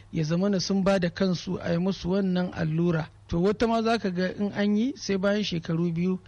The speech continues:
ya, ai, mutum yake bukata a sake. To idan ya zamana dukkanmu mun haɗa kai, gwamnati ta samar, ma'aikatan lafiya sun yi allura, mutane kuma sun karɓa. To in aka samu mafi yawancinmu duk an yi mana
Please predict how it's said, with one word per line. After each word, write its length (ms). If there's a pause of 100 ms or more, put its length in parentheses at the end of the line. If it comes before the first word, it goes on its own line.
(120)
ya, 200 (200)
ai, 180
mutum 360
yake 240
bukata 440 (100)
a 40
sake. 460 (220)
To 100
idan 340
ya 100
zamana 400
dukkanmu 540
mun 400
haɗa 400
kai, 260 (220)
gwamnati 480
ta 180
samar, 480 (180)
ma'aikatan 540
lafiya 420
sun 260
yi 60
allura, 600
mutane 600
kuma 200
sun 240
karɓa. 420 (200)
To 240
in 160
aka 240
samu 540
mafi 340
yawancinmu 720 (240)
duk 160
an 180
yi 200
mana 340